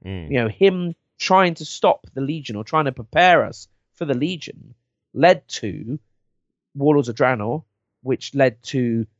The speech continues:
Speaker 2: Gul'dan,
Speaker 1: Mm.
Speaker 2: which led to Gul'dan inviting a Legion to Azeroth. So the very thing he was trying to prevent, he actually brought into fruition.
Speaker 1: You think those are
Speaker 2: And
Speaker 1: the three
Speaker 2: so
Speaker 1: lies then? Like, those are the, is
Speaker 2: Well,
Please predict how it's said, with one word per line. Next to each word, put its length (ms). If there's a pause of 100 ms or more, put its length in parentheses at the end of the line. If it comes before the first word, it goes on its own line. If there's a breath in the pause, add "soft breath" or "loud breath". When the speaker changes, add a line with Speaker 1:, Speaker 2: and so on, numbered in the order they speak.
Speaker 2:
Gul'dan, 800
Speaker 1:
Mm. 280
Speaker 2:
which 220
led 220
to 400 (300)
Gul'dan 500
inviting 460
a 60
Legion 300
to 100
Azeroth. 440 (460)
So 280
the 100
very 320
thing 280
he 160
was 160
trying 280
to 100
prevent, 480 (480)
he 140
actually 540 (260)
brought 240
into 640 (260)
fruition. 420
Speaker 1:
You 120
think 180
those 200
are 60
Speaker 2:
And 100
Speaker 1:
the 60
three 200
Speaker 2:
so 60
Speaker 1:
lies 340
then? 320 (120)
Like, 200
those 260
are 80
the, 140
is 40
Speaker 2:
Well, 360